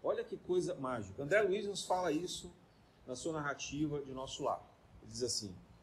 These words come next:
"O umbral tá cheio de espíritos. Cada um com as suas razões, com seus motivos, pelo tempo que for necessário pra permanecer ali.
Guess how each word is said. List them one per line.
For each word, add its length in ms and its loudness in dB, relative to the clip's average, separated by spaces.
"O 100 4
umbral 340 10
tá 120 0
cheio 240 6
de 80 -8
espíritos. 540 -12
Cada 240 6
um 220 4
com 100 4
as 80 2
suas 180 2
razões, 520 2
com 120 -12
seus 220 -12
motivos, 600 -6
pelo 160 -2
tempo 360 -4
que 140 -8
for 120 -2
necessário 480 -2
pra 100 -4
permanecer 680 -6
ali. 160 -10